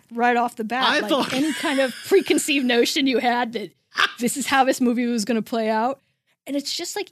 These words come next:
Speaker 1: if you have any kind of contentious relationship with family at any time, which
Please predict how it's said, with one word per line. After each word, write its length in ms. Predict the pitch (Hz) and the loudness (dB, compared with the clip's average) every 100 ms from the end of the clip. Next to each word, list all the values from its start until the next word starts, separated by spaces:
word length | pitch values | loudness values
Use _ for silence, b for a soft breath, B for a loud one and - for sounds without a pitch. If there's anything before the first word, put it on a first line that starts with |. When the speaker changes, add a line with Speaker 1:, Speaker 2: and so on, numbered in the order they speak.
| - | -10
Speaker 1:
if 120 | 294 | -10
you 200 | 247 320 | -6 -6
have 240 | - 381 285 _ _ | -6 -10 -12 _ _
any 300 | - 302 339 | -4 0 0
kind 360 | - - 262 233 | -2 -4 -2 0
of 160 | 220 | -2
contentious 680 | - 185 170 - 226 - 262 233 | -6 -10 -10 -6 -6 -6 -8 -6
relationship 720 | 214 202 214 240 - 240 - | -4 -4 -4 -4 -4 -8 -8
with 200 | 196 - _ | -14 -16 _
family 480 | 180 208 226 226 233 | -10 -6 -2 -2 -4
at 140 | 196 - - | -10 -14 -6
any 240 | 226 240 | -2 -2
time, 380 | - 202 220 233 | -6 -6 -4 -4
which 280 | 185 - | -4 -10